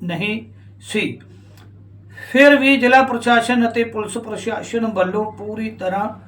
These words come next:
ਸੁਰੱਖਿਆ ਫੋਰਸਾਂ ਨਾਲ ਲੈਸ ਹੋ ਕੇ ਇਸ ਧਰਨੇ ਵਿੱਚ ਬੈਠੇ ਕਿਸਾਨਾਂ ਨੂੰ ਪੂਰੀ ਤਰ੍ਹਾਂ ਭੇਡਾਂ ਬੱਕਰੀਆਂ ਦੀ ਤਰ੍ਹਾਂ ਘੜੀਸ ਘੜੀਸ ਕੇ ਗ੍ਰਿਫਤਾਰ ਕੀਤਾ ਗਿਆ ਅਤੇ ਉਹਨਾਂ ਦਾ ਜਿਹੜਾ ਸਾਜੋ ਸਮਾਨ ਸੀ, ਵਹੀਕਲ,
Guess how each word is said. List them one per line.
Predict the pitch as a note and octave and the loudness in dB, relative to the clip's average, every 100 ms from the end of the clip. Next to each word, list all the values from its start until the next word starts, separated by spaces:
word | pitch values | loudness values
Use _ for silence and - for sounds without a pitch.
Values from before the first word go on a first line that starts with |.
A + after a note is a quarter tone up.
| - - - - | -20 -20 -16 -6
ਸੁਰੱਖਿਆ | G3 G3 G#3+ G#3+ | -4 -2 2 2
ਫੋਰਸਾਂ | - F#3 F#3+ F#3+ A3 G#3+ | 2 -2 -4 -4 -4 -2
ਨਾਲ | F#3 F#3+ F#3 | 0 -2 0
ਲੈਸ | F3 F#3 - - - | 0 0 -4 -16 -10
ਹੋ | E3+ F#3+ - | -6 -6 -6
ਕੇ | E3 G3 G#3 - - - - - - - _ A#3+ | -4 -2 -2 -8 -20 -20 -20 -20 -20 -20 _ 2
ਇਸ | B3+ C4 C#4 - - | 4 6 2 2 4
ਧਰਨੇ | A3+ F3 F#3 A#3 | 4 4 2 4
ਵਿੱਚ | A3 G#3+ | 4 2
ਬੈਠੇ | A#3 F#3+ F#3 F#3+ | 0 2 2 2
ਕਿਸਾਨਾਂ | A3 A3 - F#3+ F3+ G3 | -4 -4 -4 -2 0 0
ਨੂੰ | G3+ F#3+ - | 0 -4 -8
ਪੂਰੀ | G3 G3+ G#3+ | -10 -8 -8
ਤਰ੍ਹਾਂ | G#3 F#3 F#3 | -4 0 0
ਭੇਡਾਂ | F#3 G3 - D#3+ | 0 -2 -2 -2
ਬੱਕਰੀਆਂ | F3+ F3+ F3+ F3 F#3+ F#3+ | 0 -2 -4 -6 -4 -4
ਦੀ | F#3+ | -6
ਤਰ੍ਹਾਂ | F3+ F#3 F#3 | -4 -4 -4
ਘੜੀਸ | F3+ D#3 D#3+ - | -6 -6 -8 -10
ਘੜੀਸ | F#3+ F#3 D#3 - | -12 -10 -10 -10
ਕੇ | G3+ G#3+ G#3+ - - - - F3 | -6 -6 -6 -16 -20 -20 -12 -8
ਗ੍ਰਿਫਤਾਰ | G#3 G3+ F3 F#3+ G#3+ | -8 -4 2 4 2
ਕੀਤਾ | G#3 F#3 - G3+ | -2 -10 -4 -2
ਗਿਆ | F3+ F#3 F#3+ F3 | 2 2 2 -6
ਅਤੇ | G3+ G#3 - | -6 -8 -8
ਉਹਨਾਂ | G3 G#3 G#3+ | -10 -8 -4
ਦਾ | G3 | -4
ਜਿਹੜਾ | D#3+ F3 G3+ | -2 -4 -4
ਸਾਜੋ | F3+ - D#3 D#3 F#3 | -6 -6 -8 -6 -6
ਸਮਾਨ | F3+ E3 D#3+ F3+ | -8 -8 -6 -6
ਸੀ, | F3+ F3+ | -8 -10
ਵਹੀਕਲ, | F#3 F3 F#3+ - F#3+ F3+ | -10 -10 -10 -6 -4 -4